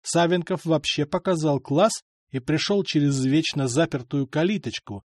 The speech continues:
за старым дровяным сараем. Не то чтобы мы не могли собраться в Кремле или в каком другом месте.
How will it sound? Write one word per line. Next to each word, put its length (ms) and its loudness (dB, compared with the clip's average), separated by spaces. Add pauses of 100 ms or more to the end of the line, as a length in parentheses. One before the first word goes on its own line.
(180)
за 160 0
старым 480 -2
дровяным 480 0
сараем. 640 -4 (640)
Не 140 -6
то 120 4
чтобы 300 0
мы 160 4
не 120 4
могли 280 4
собраться 520 0
в 80 -8
Кремле 720 2 (120)
или 200 -6
в 60 -14
каком 380 -2
другом 500 2
месте. 440 -6